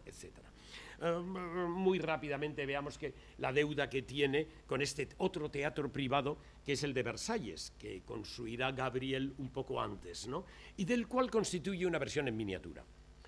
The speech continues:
Fijaos, así, la cortesana Guimard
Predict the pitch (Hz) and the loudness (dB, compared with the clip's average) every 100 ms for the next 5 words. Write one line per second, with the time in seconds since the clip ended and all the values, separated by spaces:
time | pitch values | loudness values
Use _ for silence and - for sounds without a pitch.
0 | - - 190 196 147 - - - - - | -16 0 2 4 2 -2 -14 -18 -20 -2
1 | 190 - 269 233 - - - - - - | -2 2 0 -2 -8 -18 -20 -20 -20 -20
2 | - - - - 147 180 160 - 156 220 | -20 -20 -6 2 4 6 2 4 2 4
3 | 233 180 175 147 170 202 139 | 4 2 2 4 6 6 4